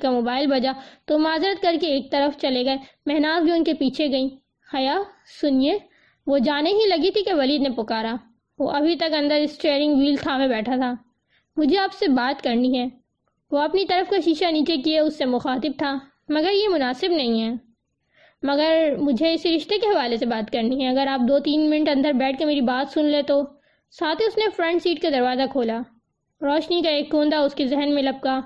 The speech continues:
موقع اچھا تھا، وہ اس کو اپنے نکاح کے بارے میں بتا کر سارا معاملہ یہی دبا سکتی تھی۔ لاٹھی بھی نہیں ٹوٹے گی اور یہ چھ فٹ کا سانپ بھی راستے سے ہٹ جائے گا۔ "ٹھیک ہے، لیکن یہ ہمارے یہاں رشتہ دار ہیں، اگر"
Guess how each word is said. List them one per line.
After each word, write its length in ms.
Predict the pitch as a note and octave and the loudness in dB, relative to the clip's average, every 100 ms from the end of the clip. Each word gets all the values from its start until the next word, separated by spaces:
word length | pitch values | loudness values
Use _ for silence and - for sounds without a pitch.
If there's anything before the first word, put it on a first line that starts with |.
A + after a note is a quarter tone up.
| - - _ | -10 -20 _
موقع 280 | D4+ E4 F#4 | -2 -2 -2
اچھا 260 | F#4+ F4+ F#4 | -2 -2 -2
تھا، 100 | G#4 | 2
وہ 100 | G4 | 2
اس 100 | E4+ | 2
کو 120 | E4 | 0
اپنے 240 | D#4 D4+ C#4+ | -2 0 0
نکاح 240 | C4+ D4 D4+ | 0 -2 -2
کے 60 | D4+ | 0
بارے 220 | C4 C#4 | 0 0
میں 160 | C#4 | 0
بتا 160 | B3 B3+ | 0 -2
کر 120 | C4 C#4 | -2 -2
سارا 300 | C#4+ C4 C4 | -2 -2 0
معاملہ 320 | B3 C4 C#4 | 0 0 0
یہی 280 | C4+ C4 D4+ | 2 2 2
دبا 260 | B3+ G#3+ | 0 -2
سکتی 320 | G#3+ C#4 C#4+ | -2 -4 -2
تھی۔ 180 | A#3+ B3+ B3 - _ _ - | -2 -2 -4 -10 _ _ -4
لاٹھی 320 | C#4 D4 E4 | -2 0 0
بھی 140 | D#4 | 2
نہیں 180 | D4+ D4 | 2 2
ٹوٹے 240 | D#4 C#4 D#4+ | 0 0 0
گی 140 | F4 | 0
اور 120 | E4+ | 2
یہ 160 | C#4+ D4 | 2 0
چھ 240 | - D#4 D#4 | 0 -2 0
فٹ 180 | D#4+ C4+ | -2 -2
کا 120 | C#4+ | -2
سانپ 300 | C#4 C4+ C4 | -2 -2 0
بھی 80 | B3 | 0
راستے 300 | A#3+ B3 C#4 | 0 -4 -6
سے 80 | C4+ | -2
ہٹ 160 | C4 | -2
جائے 240 | A3+ A3 A3+ | -2 -4 -6
گا۔ 100 | A#3+ B3+ _ _ _ _ _ _ | -8 -10 _ _ _ _ _ _
"ٹھیک 320 | - E4+ D#4+ | -2 -2 0
ہے، 80 | D#4+ | 0
لیکن 340 | D4+ D#4 E4+ | 0 0 0
یہ 40 | E4 | 0
ہمارے 360 | D#4 C#4+ C#4+ | 0 0 0
یہاں 180 | D#4 D4+ | 0 0
رشتہ 200 | C#4 - | -2 -2
دار 260 | B3 A#3 C4+ | -2 -2 -2
ہیں، 180 | C4+ B3+ | -2 -2
اگر" 360 | A#3+ B3+ B3+ | 0 0 0